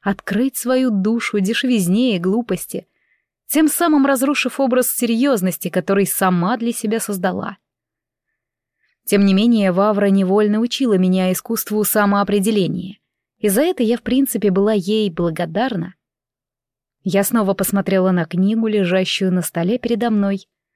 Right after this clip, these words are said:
«Ты выглядишь как ученый», заметила Вавра. «Коим не являешься». «Спасибо», довольно кивнула я. «Я имею в виду, ты ничего не делаешь с тем, что читаешь.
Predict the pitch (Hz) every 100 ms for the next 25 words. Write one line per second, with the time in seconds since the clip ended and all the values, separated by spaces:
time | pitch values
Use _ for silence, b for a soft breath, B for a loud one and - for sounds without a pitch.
0 | _ _ _ _ _ _ _ - 415 381
1 | 277 226 - - 262 330 294 285 208 190
2 | 165 - _ _ 175 220 214 180 208 220
3 | 208 180 165 180 - b b b - 359
4 | 427 427 262 226 262 349 220 220 220 233
5 | - 262 247 _ _ _ _ - - 220
6 | 233 - 202 180 190 - b b 208 220
7 | 190 190 185 185 208 185 196 196 190 202
8 | 202 _ _ _ _ _ _ _ _ _
9 | _ 247 294 285 285 277 254 269 269 277
10 | b b b - 294 285 - 240 262 277
11 | 247 277 294 277 262 311 240 196 190 -
12 | - 226 247 285 - 240 226 294 349 190
13 | 175 -